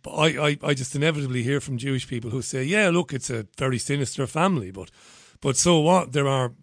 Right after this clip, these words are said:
other banking families and banking institutions, you know, whose surnames don't,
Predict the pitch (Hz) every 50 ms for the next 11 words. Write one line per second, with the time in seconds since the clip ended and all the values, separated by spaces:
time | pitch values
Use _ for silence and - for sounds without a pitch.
0 | 131 - - - 170 170 151 147 147 127 147 151 143 123 - 135 117 - - 151
1 | 151 147 139 131 - - 127 110 147 147 147 - 135 127 135 135 123 - - -
2 | - 143 147 151 123 127 113 110 - - - - - - - - _ _ _ _
3 | - 156 156 156 151 139 123 131 151 131 - - 175 175 175 160 147 139 123 117
4 | - 147 143 143 135 120 - -